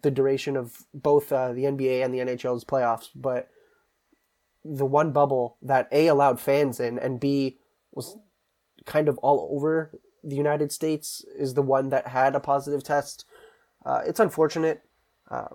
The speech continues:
obviously, uh, positive tests are not good, and we see the U S how covid is just spreading everywhere, especially in Canada. It's just to see how,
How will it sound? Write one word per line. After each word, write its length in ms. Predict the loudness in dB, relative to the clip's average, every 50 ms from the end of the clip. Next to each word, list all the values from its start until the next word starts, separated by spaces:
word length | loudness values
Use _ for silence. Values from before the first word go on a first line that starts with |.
| -20 _ _ 0
obviously, 380 | 2 2 2 0 -4 -6 -4
uh, 100 | -4 -4 -6 -8 -12 -12 -12 -12 -12 -12 -12 -8 0
positive 360 | 2 4 4 4 2 -2 -2
tests 240 | -2 -2 -2 -2 -2
are 60 | -4
not 180 | -2 -2 0 0
good, 160 | 0 0 0
and 100 | -2 -6
we 80 | -6
see 340 | -6 -4 -4 -2 -2 -4 -4
the 120 | -4 0 2
U 140 | 4 6
S 160 | 6 4 4 2
how 120 | 0 0
covid 300 | 2 2 2 4 4 2
is 120 | 0 -2
just 140 | -4 -6 -8
spreading 320 | -4 0 2 2 2 2 0
everywhere, 340 | -2 -2 -2 0 0 -2
especially 340 | -2 0 0 -2 0 0 -2
in 60 | -4
Canada. 340 | -4 -6 -8 -8 -6 -6 -6
It's 140 | -6 -6 -4
just 260 | -4 -6 -6 -8 -14 _ _ _ _ _ _ _ _ _
to 100 | -8 -6
see 360 | -6 -4 -2 0 0 0 0 0
how, 420 | 2 2 4 4 4 2 0 -2